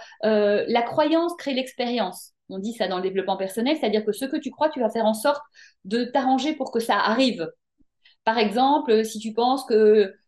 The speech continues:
euh, tous les mecs sont des, euh, salopards, ben, en fait, tu s-, vas plutôt aller vers ces mecs-là pour dire, « Bah, tu vois, j'avais raison, tous les mecs sont des salopards. » Donc, en fait, il faut arrêter de faire des généralités,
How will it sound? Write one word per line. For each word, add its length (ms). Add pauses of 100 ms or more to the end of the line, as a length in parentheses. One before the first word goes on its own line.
euh, 280
tous 120
les 140
mecs 340
sont 160
des, 340
euh, 340
salopards, 720 (280)
ben, 180
en 100
fait, 320
tu 160
s-, 280
vas 100
plutôt 260
aller 320
vers 220
ces 220
mecs-là 460 (260)
pour 120
dire, « 180
Bah, 80
tu 140
vois, 240
j'avais 240
raison, 300
tous 120
les 120
mecs 160
sont 100
des 80
salopards. » 360 (380)
Donc, 120
en 100
fait, 180
il 140
faut 100
arrêter 260
de 40
faire 140
des 80
généralités, 840